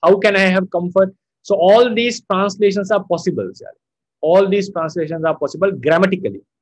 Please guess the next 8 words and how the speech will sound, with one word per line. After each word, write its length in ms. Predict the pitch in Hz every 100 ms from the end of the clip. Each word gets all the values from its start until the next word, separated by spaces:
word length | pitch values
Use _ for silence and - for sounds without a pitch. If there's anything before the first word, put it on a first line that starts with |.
| _ _ _ _ _ _
So 460 | - 175 170 - -
this 240 | 226 254 190
has 260 | 220 226
been, 480 | 175 165 208 240 240
uh, 240 | 226 196 - 151 160
one 180 | 208 220
kind 340 | - 196 214
of, 120 | 214